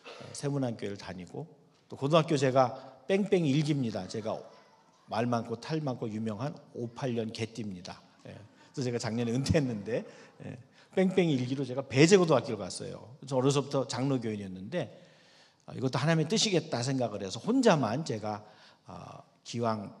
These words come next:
감리교 신학교, 아, 기독교 학교 다닐 때, 미션 다닐 때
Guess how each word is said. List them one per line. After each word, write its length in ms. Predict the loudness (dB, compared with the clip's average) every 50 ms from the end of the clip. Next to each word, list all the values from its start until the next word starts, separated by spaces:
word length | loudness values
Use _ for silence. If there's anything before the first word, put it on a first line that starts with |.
| -20 _ _ _ _ _ -14
감리교 440 | -8 -6 -4 -2 -2 -2 -2 -2 -4
신학교, 420 | -4 -2 -2 -4 -4 -4 -8 -12 -12 -12 -16 -12
아, 240 | -12 -10 -10 -12 -16 -20 _ _ _ _ -20 -20 -20 _
기독교 340 | -12 -6 -4 -4 -4 -4 -6
학교 180 | -6 -4 -6 -6
다닐 300 | -6 -6 -8 -8 -8 -10
때, 200 | -8 -8 -8 -6
미션 480 | -6 -8 -8 -8 -8 -8 -10 -14 -16 -14
다닐 240 | -12 -10 -10 -10 -10
때 240 | -8 -8 -8 -8